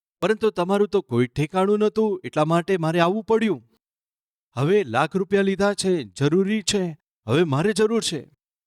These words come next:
પૈસા મારે જોઈએ, બસ એક અઠવાડિયામાં આપી દઈશ. રાતે દોસ્તે પૈસા આપવાનું કહ્યું છે, મળતાની સાથે હું આપી દઈશ.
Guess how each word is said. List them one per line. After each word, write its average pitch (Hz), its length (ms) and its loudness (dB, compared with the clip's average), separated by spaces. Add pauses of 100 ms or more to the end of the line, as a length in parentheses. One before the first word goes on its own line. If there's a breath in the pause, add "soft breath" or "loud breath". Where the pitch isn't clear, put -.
(140)
પૈસા 123 280 0
મારે 139 220 0
જોઈએ, 156 500 0
બસ 110 200 -2
એક 190 180 -2
અઠવાડિયામાં 131 460 0
આપી 147 160 -2
દઈશ. 131 320 -2 (760)
રાતે 208 320 0
દોસ્તે 147 420 0
પૈસા 165 360 -2
આપવાનું 156 400 -2
કહ્યું 190 220 2
છે, 202 180 0
મળતાની 175 440 -2
સાથે 160 300 -2
હું 147 180 2
આપી 196 200 -2
દઈશ. 151 320 -2